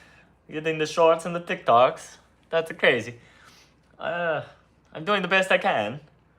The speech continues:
This guy is putting out so much content. I'm just, I have a difficult time trying to keep up with what he's making. I never know.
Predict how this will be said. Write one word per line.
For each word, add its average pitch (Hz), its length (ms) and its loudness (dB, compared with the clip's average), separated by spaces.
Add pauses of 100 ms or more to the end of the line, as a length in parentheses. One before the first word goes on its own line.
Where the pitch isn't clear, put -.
(200)
This 160 140 -10
guy 170 180 4
is 170 120 0
putting 185 280 -4
out 175 140 -2
so 202 300 0
much 196 320 0
content. 110 520 -2
I'm 117 220 -2
just, 139 220 -8
I 127 260 0
have 143 220 -4
a 139 40 -6
difficult 160 520 -6
time 165 360 0
trying 160 220 -6
to 156 60 -14
keep 170 240 -12
up 175 160 2
with 123 140 -8
what 143 200 -2
he's 151 180 -10
making. 147 440 -2
I 120 80 2
never 151 220 2
know. 113 400 2